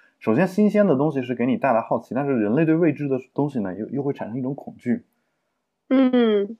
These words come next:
Speaker 1: 对啊，然后就有可能就是会在旅行当中充满一些争吵啊，或者什么的。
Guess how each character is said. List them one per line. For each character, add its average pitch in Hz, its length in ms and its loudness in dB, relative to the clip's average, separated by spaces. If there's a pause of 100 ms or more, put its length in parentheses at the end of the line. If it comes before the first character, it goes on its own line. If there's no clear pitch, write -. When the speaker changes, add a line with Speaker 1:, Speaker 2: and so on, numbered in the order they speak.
Speaker 1:
对 107 120 -4
啊， 92 120 -6
然 110 140 -4
后 131 140 0
就 127 120 -2
有 113 180 2
可 110 180 -6
能 87 200 -8
就 104 140 -4
是 95 420 -6 (140)
会 98 320 -2
在 98 160 -6
旅 98 120 -8
行 95 140 -14
当 92 140 -10
中 98 100 -12
充 104 140 -14
满 90 180 -10 (120)
一 98 80 -16
些 90 160 -10
争 98 200 -10
吵 - 200 -14
啊， - 160 -16
或 95 120 -14
者 - 60 -18
什 - 140 -20
么 - 60 -20 (100)
的。 - 80 -20